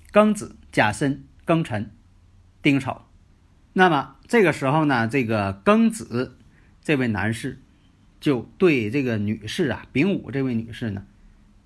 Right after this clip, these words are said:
产生好感了。他俩这一见面，哎呀，产生好感了。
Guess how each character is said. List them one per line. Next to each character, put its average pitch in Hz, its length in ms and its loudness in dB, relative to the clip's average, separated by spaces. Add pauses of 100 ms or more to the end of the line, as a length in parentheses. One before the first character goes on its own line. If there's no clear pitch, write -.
产 123 200 -2
生 143 120 -4
好 117 220 -6
感 165 200 -4
了。 110 120 -18 (1080)
他 - 80 -2
俩 147 160 2
这 139 80 -4
一 151 100 0
见 160 200 2
面， 185 140 -2
哎 - 160 -8
呀， 147 140 -4 (540)
产 123 180 0
生 143 80 -2
好 117 200 -2
感 135 180 -2
了。 - 100 -16